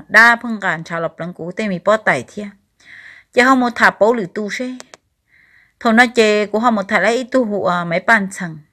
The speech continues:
Thầu nó cũng một thả to mấy ban chẳng, chứ cũng một thả kia sẽ chê cũng tôi mua nửa ua lại thia.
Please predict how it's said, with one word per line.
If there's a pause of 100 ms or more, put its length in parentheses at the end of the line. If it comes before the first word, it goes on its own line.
(720)
Thầu
nó
cũng
một
thả
to
mấy
ban
chẳng,
chứ
cũng
một
thả
kia
sẽ
chê
cũng
tôi
mua
nửa
ua
lại
thia.